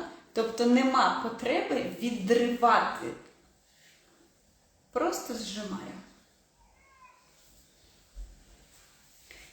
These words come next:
І якщо ця ручка втомилася, ми беремо другу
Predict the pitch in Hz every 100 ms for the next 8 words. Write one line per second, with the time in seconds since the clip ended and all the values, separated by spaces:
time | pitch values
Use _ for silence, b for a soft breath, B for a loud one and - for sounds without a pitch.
0 | _ 294 302 - - - - 214 185 160
1 | 156 - 156 - 214 226 330 440 415 415
2 | 359 349 - B B B 226 208 185 175
3 | 175 175 - 233 320 370 370 349 339